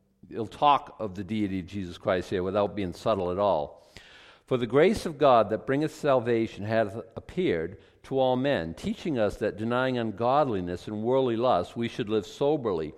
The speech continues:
righteously, and godly in this present world,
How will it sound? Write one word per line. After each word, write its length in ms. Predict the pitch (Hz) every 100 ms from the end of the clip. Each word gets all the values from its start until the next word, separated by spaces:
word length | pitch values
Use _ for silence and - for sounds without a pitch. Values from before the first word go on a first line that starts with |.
| _ - - - -
righteously, 800 | 110 127 156 127 - 95 80 82 - _ _ _
and 240 | 110 110
godly 580 | 98 123 143 113 87 92
in 120 | 110 107
this 160 | 113
present 500 | - 135 123 110 107
world, 440 | 120 139 95 53